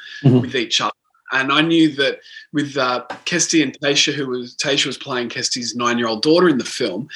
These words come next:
Speaker 1: Yeah.
Speaker 2: the early rehearsal period was just about those two connecting. So we would just play games and nothing, we didn't talk about the script and rehearse scenes. We just play games and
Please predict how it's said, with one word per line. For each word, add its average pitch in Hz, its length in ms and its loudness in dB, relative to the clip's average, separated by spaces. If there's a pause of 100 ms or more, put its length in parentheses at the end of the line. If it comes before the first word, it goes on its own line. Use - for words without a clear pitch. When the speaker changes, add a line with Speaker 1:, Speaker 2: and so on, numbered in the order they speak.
(140)
Speaker 1:
Yeah. 160 120 4 (100)
Speaker 2:
the 180 140 0
early 220 200 4
rehearsal 185 500 -2
period 143 280 -2
was 127 120 -10
just 156 200 -2
about 147 200 0
those 123 240 -2
two 120 460 -4 (240)
connecting. 123 720 -4
So - 180 0
we 185 100 6
would 202 140 2
just 156 140 -2
play 127 200 0
games 123 680 -2
and 110 200 -8 (280)
nothing, 196 340 2
we 202 80 -2
didn't 240 160 -2
talk 147 240 -2
about 143 160 0
the - 60 -4
script 143 420 -2
and 120 140 -4
rehearse 120 360 -2
scenes. 151 220 4
We 180 60 -6
just 208 180 -4
play 208 160 0
games 127 480 0
and 117 180 -4